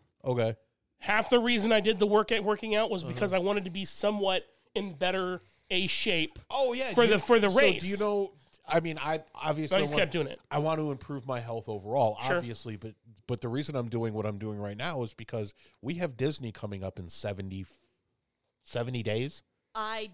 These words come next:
Speaker 3: do not keep
Speaker 1: Seventy
Speaker 3: account
Speaker 1: or
Speaker 3: of
Speaker 1: so days.
Speaker 2: Sure.
Speaker 1: <laughs> And that's a bitch, dude. It's,
Speaker 2: Yeah.
Speaker 1: you're walking
Speaker 2: I mean,
Speaker 1: all
Speaker 2: it's, like,
Speaker 1: day,
Speaker 2: twelve miles a day.
Speaker 1: and there's two
Speaker 3: It might be.
Speaker 1: there's two or three rides.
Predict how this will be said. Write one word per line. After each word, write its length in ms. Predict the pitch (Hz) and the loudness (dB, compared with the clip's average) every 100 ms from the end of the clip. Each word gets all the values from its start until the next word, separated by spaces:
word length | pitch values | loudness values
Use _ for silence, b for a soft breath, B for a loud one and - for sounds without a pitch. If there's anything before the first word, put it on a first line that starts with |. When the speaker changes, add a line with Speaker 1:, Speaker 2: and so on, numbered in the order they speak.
| - | -14
Speaker 3:
do 180 | 202 196 | -12 -8
not 340 | 190 175 170 - | -4 -4 -6 -10
keep 160 | 175 | -4
Speaker 1:
Seventy 380 | - 160 156 156 | 2 2 2 -2
Speaker 3:
account 120 | 147 | -2
Speaker 1:
or 20 | 131 | -4
Speaker 3:
of 60 | |
Speaker 1:
so 200 | - 127 | -4 -4
days. 360 | 113 123 87 - | -2 -4 -4 -6
Speaker 2:
Sure. 180 | - 226 160 | 0 0 0
Speaker 1:
<laughs> 40 | 127 B B B - | -14 B B B 0
And 140 | 147 | 6
that's 180 | 151 214 | 6 4
a 60 | 254 | -2
bitch, 460 | 156 180 107 - | -2 -2 -4 -8
dude. 320 | 120 113 123 - | -4 -4 -4 -4
It's, 380 | 147 196 - 185 | -2 -2 0 2
Speaker 2:
Yeah. 160 | 196 | 4
Speaker 1:
you're 80 | 156 | 2
walking 420 | 135 143 160 190 | 2 2 0 0
Speaker 2:
I 40 | 196 | 4
mean, 80 | 226 | 6
Speaker 1:
all 60 | |
Speaker 2:
it's, 80 | 269 | 6
like, 140 | 180 135 | 4 4
Speaker 1:
day, 40 | |
Speaker 2:
twelve 220 | 214 214 | 4 6
miles 260 | 202 185 156 | 6 6 4
a 20 | |
day. 220 | 165 - - | 0 -2 -6
Speaker 1:
and 440 | 170 156 143 135 117 | -4 0 -2 -4 -4
there's 540 | 151 165 185 180 - - | 0 0 0 -4 -10 -10
two 420 | - - 170 165 175 | -8 -4 2 4 4
Speaker 3:
It 40 | |
might 320 | 185 - 202 | 4 2 0
be. 340 | 226 233 160 151 _ _ _ - | -8 -14 -14 -18 _ _ _ -2
Speaker 1:
there's 320 | 139 156 - | 2 2 -2
two 580 | - - 156 160 170 175 | -10 -6 0 0 0 0
or 160 | 156 147 | 0 0
three 320 | - 143 131 | -2 -2 0
rides. 800 | 117 160 156 107 101 117 - | 0 -2 -4 -8 -10 -10 -12